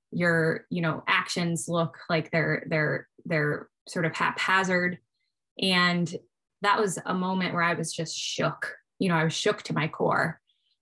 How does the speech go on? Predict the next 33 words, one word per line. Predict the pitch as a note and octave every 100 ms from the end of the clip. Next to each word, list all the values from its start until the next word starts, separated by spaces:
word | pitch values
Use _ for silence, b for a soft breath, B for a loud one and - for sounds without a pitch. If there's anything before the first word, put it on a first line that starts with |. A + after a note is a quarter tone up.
| -
Um, | F3+ E3 E3 -
you | -
know, | E3+ E3
anyone | - G#3 G3+ F#3 F3
who | F3+
knows | E3+ E3+ F3
me | F3 E3+
from | - F3
growing | E3 E3 E3 F3
up | G3+
all | C#3 F3
the | F3
way | E3 E3
to | -
now | F3 F3 E3+ E3+ D#3 b
knows | F#3+ F3 E3+ D#3+
that | E3 D#3
I | F3 E3+
value, | D#3+ D3+ E3 D#3 D#3 D#3+ - b b b _ -
uh, | D#3+ D3+ F3+
relationships | F3+ E3 D#3+ E3+ D#3 D#3 -
with | D#3+
others. | D#3+ D#3 - - C#3+ - _ -
And | F#3 F3+
this | F3+ F3+
was | G3
a |
moment | F#3 E3+ E3+
in | E3+
time | E3+ - G#3+ B3
where | F3
I | E3+
realized | E3+ F3+ A3+ F3+ E3+